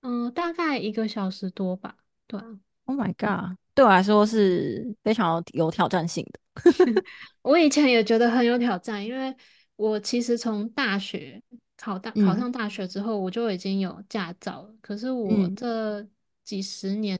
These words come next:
Speaker 1: 的过程中，
Speaker 2: 嗯。
Speaker 1: 其实我都蛮害怕开车上高速公路，因为，
Speaker 2: 嗯。
Speaker 1: 就是因为我觉得跟我的家人有关，然后因为我家人
Speaker 2: 嗯。
Speaker 1: 有人他是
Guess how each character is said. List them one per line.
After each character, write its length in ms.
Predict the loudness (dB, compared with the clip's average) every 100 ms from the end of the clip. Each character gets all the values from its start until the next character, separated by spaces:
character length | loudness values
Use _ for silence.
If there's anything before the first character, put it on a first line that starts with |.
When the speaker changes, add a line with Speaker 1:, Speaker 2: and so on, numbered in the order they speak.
| -6
Speaker 1:
的 240 | -4 -4 -4
过 280 | -4 -4
程 320 | -4 -6 -6 -6
中， 280 | -4 -4
Speaker 2:
嗯。 20 | -4
Speaker 1:
其 160 | -4
实 160 | -4 -4
我 180 | -4 -4
都 200 | -4 -4
蛮 240 | -4 -4
害 240 | -4 -4
怕 320 | -4 -4 -4 -6 -14 _ _
开 260 | -6 -4 -4
车 280 | -4 -4
上 260 | -4 -4 -4
高 180 | -2 -4
速 160 | -4 -4
公 280 | -6 -6 -6
路， 160 | -8 -12 _ -20 -20 _
因 160 | -6 -4
为， 500 | -4 2 4 6 4
Speaker 2:
嗯。 80 | 0
Speaker 1:
就 100 | -8
是 300 | -10 -6 -4
因 160 | -4 -6
为 160 | -6 -8 _ _ _ _ _ _
我 120 | -4
觉 60 |
得 60 | -2
跟 200 | 0 0
我 120 | 0
的 80 | -2
家 300 | -4 -2 0
人 160 | 0 -4
有 160 | -6 -12
关， 240 | -16 -16 -12
然 100 | -10
后 240 | -8 -8 -8
因 80 |
为 80 | -6
我 140 | -4 -4
家 300 | -4 -4 -2
人 200 | -4 -4
Speaker 2:
嗯。 280 | -2 -2 -4
Speaker 1:
有 140 | -6 -6
人 340 | -4 -4 -4
他 220 | -4 -6
是 420 | -8 -8 -6 -6